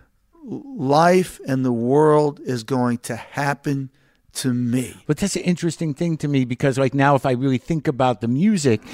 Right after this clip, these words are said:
Speaker 2: and I think about that relationship that you have with your audience, a very specific audience in a way. They, they love you and they, they, you know, they, they,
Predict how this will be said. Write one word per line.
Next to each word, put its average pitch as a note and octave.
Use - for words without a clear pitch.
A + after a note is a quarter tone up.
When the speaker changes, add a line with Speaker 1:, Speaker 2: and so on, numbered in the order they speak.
Speaker 2:
and C3
I C3+
think D3+
about C#3
that B2
relationship B2+
that -
you B2+
have D3+
with C3
your B2+
audience, C3+
a C3+
very C#3+
specific -
audience D#3
in G2+
a G2
way. F#2+
They, G#2+
they A2
love B2+
you C3
and A#2
they, G#2
they, A#2
you A2+
know, G#2
they, A2
they, A2+